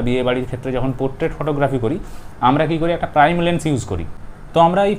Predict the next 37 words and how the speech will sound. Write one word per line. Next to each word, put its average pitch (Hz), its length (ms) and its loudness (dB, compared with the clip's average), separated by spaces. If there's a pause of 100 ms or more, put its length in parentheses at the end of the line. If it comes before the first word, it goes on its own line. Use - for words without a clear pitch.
(120)
ফিক্সড 208 360 -2
ফোকাল 202 260 0
লেন্থ 196 200 0
যেগুলো 185 260 2
আমরা 180 180 0
পোর্ট্রেট 160 400 -4
ফটোগ্রাফির 156 440 0
জন্য 160 120 -2 (100)
mainly 143 200 2 (120)
ইউজ 123 160 0 (100)
করছি, 107 280 -4 (240)
বা 120 140 2
যেগুলো 127 180 0 (140)
প্রাইম 147 300 6
লেন্স 180 220 0
হিসেবে 151 220 0 (180)
যেগুলোকে 123 380 0
আমরা 120 140 0 (100)
বলছি 104 180 -2 (100)
ইউজ 110 220 0
করছি, 101 220 -4 (400)
তো 175 40 2 (100)
ওইগুলো 180 340 4
actually 214 320 0
আমরা 214 120 2 (160)
এই 185 80 2 (100)
কারণেই 214 360 2
ইউজ 214 140 4 (100)
করি, 156 120 2 (120)
আমরা 156 140 2 (100)
ভেরিয়েবলগুলো 170 600 0
এই 139 100 2
জন্যই 180 240 0
ইউজ 180 200 -2
করি 151 180 0
না 135 120 2
পোর্ট্রেটে, 131 380 -2